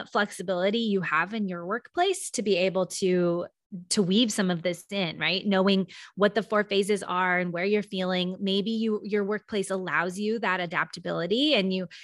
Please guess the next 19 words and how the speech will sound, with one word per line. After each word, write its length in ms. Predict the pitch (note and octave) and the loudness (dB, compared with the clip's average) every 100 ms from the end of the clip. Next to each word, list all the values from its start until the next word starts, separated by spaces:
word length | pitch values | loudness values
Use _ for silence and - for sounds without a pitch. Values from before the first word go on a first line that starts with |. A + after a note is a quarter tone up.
| - | -2
you 80 | A3 | 0
have 240 | G3 G3 | 2 2
a 60 | A3 | 4
little 200 | G#3+ G3 | 4 2
bit 160 | F#3+ F#3+ | 0 0
more 220 | F#3 F3+ | -2 -2
freedom 560 | - F3 F3 B3+ E4+ | -4 -2 0 0 0
to 140 | E4 A3 | -4 0
be 80 | G3 | 0
able 140 | F#3 | 0
to 120 | G3 | -2
adjust 340 | F3+ F3 F3 F#3 | -2 -2 -4 -6
your 80 | |
schedule. 640 | F3 F3 E3+ G3+ B3 C4+ G3+ | -4 -4 -2 2 2 0 -2
But 180 | G3 - - | -4 -4 0
for 140 | G#3 | 2
a 40 | G3+ | 4
majority 600 | G3 F3+ F3 E3+ G#3 A#3 | 2 0 -2 0 0 2
of 200 | A#3 | 0